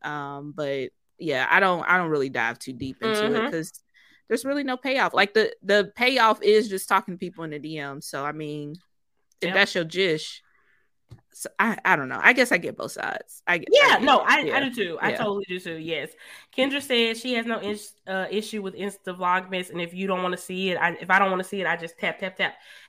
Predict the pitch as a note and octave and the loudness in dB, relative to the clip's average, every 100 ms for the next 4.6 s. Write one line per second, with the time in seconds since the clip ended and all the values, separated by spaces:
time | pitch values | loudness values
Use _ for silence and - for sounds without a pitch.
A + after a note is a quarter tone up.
0 | - B3 B3+ A#3+ G3 D3+ F#3+ A#3 A3+ G#3+ | -2 2 4 2 0 -2 0 -2 -2 -4
1 | G3 G#3 A3 A3 G#3 G3 F#3+ G3 G3 G3 | 0 0 0 0 2 2 2 0 -2 -6
2 | F#3 F3 F3+ E3 D#3+ D#3+ - E3+ E3 F3 | -6 -10 -8 -6 -6 -8 -6 -10 -8 -4
3 | E3+ E3+ F3 F3+ F3 F3 F3+ E3 F3 F3 | -4 -4 -10 -8 -6 -6 -8 -8 -10 -8
4 | G3+ F#3+ F#3 F#3+ F3 | -6 -2 2 2 0